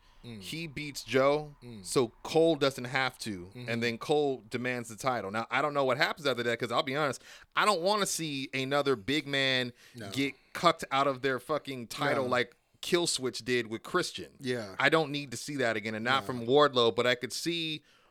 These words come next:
Speaker 2: Wardlow maybe playing the long game, get, having more balls than Luchasaurus does, <laughs> you know, and imploding the whole thing. But then it's like, then why did we even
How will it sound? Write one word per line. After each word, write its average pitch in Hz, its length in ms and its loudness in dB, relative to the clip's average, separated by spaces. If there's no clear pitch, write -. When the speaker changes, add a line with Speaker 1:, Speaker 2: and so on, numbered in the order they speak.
Speaker 2:
Wardlow 143 560 2
maybe 117 220 -4
playing 107 240 -8
the 98 60 -8
long 151 360 -2
game, 160 600 0
get, 120 220 2
having 127 180 2
more 123 220 2
balls 135 440 4
than 131 220 -6
Luchasaurus 143 640 -2
does, 143 400 4
<laughs> - 40 -4
you 208 180 2
know, 175 220 6
and 131 140 2
imploding 139 560 0
the 131 100 0
whole 127 180 0
thing. 170 280 0
But 143 160 2
then 165 160 4
it's 156 160 -4
like, 147 200 2
then 139 180 2
why 139 280 2
did 156 160 -4
we 147 140 -4
even 135 460 -6